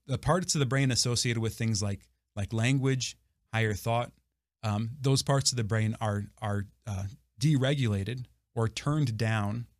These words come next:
um, when you're in a state of fear. Uh, some scientists say that in our brain we have kind of like a fast road and a slow road.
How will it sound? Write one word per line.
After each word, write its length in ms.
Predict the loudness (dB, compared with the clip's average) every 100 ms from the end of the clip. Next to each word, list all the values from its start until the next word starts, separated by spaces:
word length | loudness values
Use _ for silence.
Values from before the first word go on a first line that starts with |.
| _ _ _ _ _
um, 240 | -2 -2 0
when 180 | 2 2
you're 120 | 2
in 240 | 0 -2 -2
a 60 | -4
state 380 | -2 -2 -4 -6 _ _ _ _
of 100 | -6
fear. 500 | -6 -4 -4 -4 -6 -10 _ _ _ _ _ _ _ -8
Uh, 60 | 0
some 340 | 4 4 4
scientists 580 | 2 4 4 4 4 4
say 180 | 4 4
that 300 | 0 -4 0
in 120 | 2
our 100 | 2
brain 280 | 4 4 4
we 100 | 4
have 220 | 4 2
kind 180 | 2 0
of 80 | 2
like 140 | 0
a 60 | -2
fast 520 | -2 0 0 2 0
road 340 | 0 0 0 0
and 160 | 2
a 40 | 2
slow 440 | 2 2 2 4
road. 480 | 2 0 -2 -4